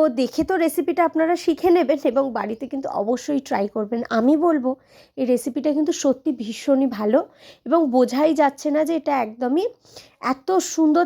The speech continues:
তেল ছাড়া যে এরমভাবে একটা বেগুন ভাজা হতে পারে, না খেলে এর স্বাদ সত্যি বোঝাই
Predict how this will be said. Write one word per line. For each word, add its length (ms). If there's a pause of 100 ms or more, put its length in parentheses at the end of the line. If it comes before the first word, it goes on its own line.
তেল 280
ছাড়া 380
যে 140
এরমভাবে 460
একটা 180
বেগুন 340
ভাজা 240
হতে 240
পারে, 220 (140)
না 220
খেলে 280 (420)
এর 120
স্বাদ 280
সত্যি 340
বোঝাই 360